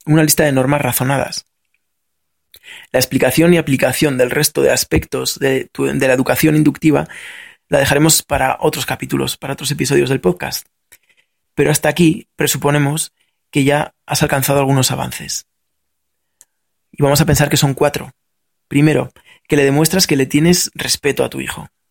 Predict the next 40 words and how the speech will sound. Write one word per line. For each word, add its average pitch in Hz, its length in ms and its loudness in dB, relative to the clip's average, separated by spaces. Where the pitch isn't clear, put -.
Segundo, 147 400 2
que 143 80 -2
has 135 100 -2
iniciado 143 300 0
un 139 60 -2
acercamiento. 180 680 2
Tercero, 143 480 2
que - 120 -4
has 151 140 -2
logrado 151 340 2
que 131 80 -2
acepte 131 400 -2
las 127 180 -2
normas, 135 560 -2
puesto 131 280 -2
que 131 80 -4
también 127 360 0
él 139 400 -4
ha 147 100 -4
contribuido 135 480 2
a 127 300 -4
elaborarlas. 151 760 -2
Y 185 140 2
cuarto, 139 440 0
que 160 140 0
evitas 151 360 2
el 143 60 0
abuso 135 300 2
de, 135 160 4
de 135 160 -2
autoridad, 156 420 2
que - 120 -8
es 131 60 0
muy 135 140 6
importante 123 480 -2
en 123 80 -2
este 127 240 -4
tipo 131 180 0
de 131 60 4
disciplina. 131 580 -2